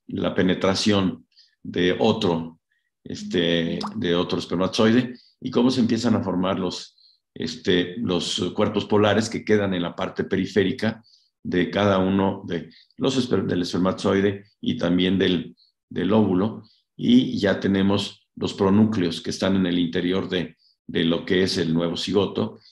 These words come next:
y cómo se empiezan otra vez a hacerse evidentes,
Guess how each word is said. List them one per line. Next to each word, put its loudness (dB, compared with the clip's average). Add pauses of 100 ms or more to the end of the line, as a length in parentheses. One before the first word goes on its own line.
(280)
y -4
cómo 4
se 0
empiezan 2
otra -2
vez 0 (460)
a -2
hacerse 2
evidentes, 0